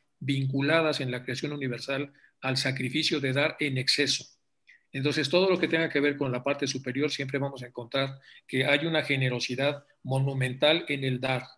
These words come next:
Y a nosotros nos es dado recibir en nuestro nivel, como ya decía, este, el otro día en su conferencia, ¿se acuerdan ustedes, Martin Leiderman, que estamos hasta, hasta, hasta, hasta abajo? Pues sí, en ese, en ese nivel tenemos que,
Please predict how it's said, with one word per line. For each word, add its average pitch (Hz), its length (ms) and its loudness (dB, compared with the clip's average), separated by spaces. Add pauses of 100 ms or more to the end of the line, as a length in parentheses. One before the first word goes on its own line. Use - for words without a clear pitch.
(480)
Y 139 100 -2
a 139 80 2
nosotros 165 420 2
nos 147 160 -2
es 156 160 2
dado 160 260 4
recibir 135 540 0
en 123 120 -4
nuestro 127 300 -6
nivel, 151 360 2
como - 180 -10
ya 131 140 0
decía, 127 560 -2
este, - 420 -14 (260)
el 123 140 -6
otro 139 220 0
día 139 140 -2
en 135 40 -4
su 135 160 -4
conferencia, 127 800 -4 (400)
¿se - 120 -10
acuerdan 135 360 -2
ustedes, 131 380 0
Martin 127 640 -4 (300)
Leiderman, 135 480 2
que 135 60 0
estamos 143 340 -2
hasta, 131 320 0
hasta, 127 260 -4
hasta, 123 280 -6
hasta - 240 -6
abajo? 135 400 -4 (460)
Pues 135 180 0
sí, 175 120 6
en 135 180 2
ese, 147 360 2
en 131 80 2
ese 156 220 2
nivel 147 420 0 (260)
tenemos 147 360 -2
que, 127 400 -2